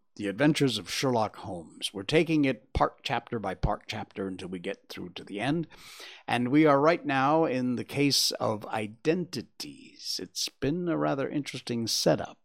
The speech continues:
and we'll continue now with this part of the third chapter of Identity Mysteries with Mister Sherlock Holmes. "You've made your position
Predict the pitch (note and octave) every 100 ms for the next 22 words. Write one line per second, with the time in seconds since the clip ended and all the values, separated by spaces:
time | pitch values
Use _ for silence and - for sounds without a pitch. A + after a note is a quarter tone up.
0 | - - E2+ F#2 F#2 F2+ - E2+ - -
1 | B2+ A2+ A2 B2+ B2+ G#2 G2 F2+ - D3
2 | - - - - - - - - - E2+
3 | - - - - G2 F#2+ - A2 A2 -
4 | A#2 G2+ F#2 - - - - - - G2+
5 | G2 F#2+ G2 A2 - - D#3 A3 - -
6 | - - - - - - - D#3 E3 C3+
7 | E3+ D#3+ D3+ - F#3 E3+ E3 C#3+ E3+ D#3+
8 | D#3 G3+ A3+ - - - _ _ _ _
9 | _ _ _ _ _ _ _ F3 G3+ E3+
10 | B3 C4 A3+ B3 G3+ E3+ F3+ - G3 G3